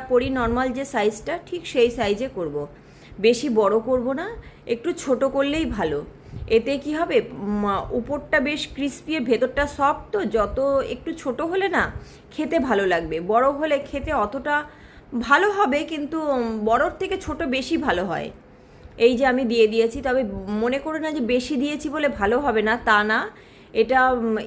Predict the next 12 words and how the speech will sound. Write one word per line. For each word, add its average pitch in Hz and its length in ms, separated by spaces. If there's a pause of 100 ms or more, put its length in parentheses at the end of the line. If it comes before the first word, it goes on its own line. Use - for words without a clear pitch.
(100)
একটু 262 220 (120)
সময় 285 360
অপেক্ষা 269 360
করলেই 262 300
প্রত্যেকটা 285 440 (100)
বড়াই 226 240 (100)
খুব 294 120 (140)
ভালো 208 180 (120)
ছেড়ে 196 300
দেয়। 143 180 (680)
আর 214 100 (200)
তেলটা 269 380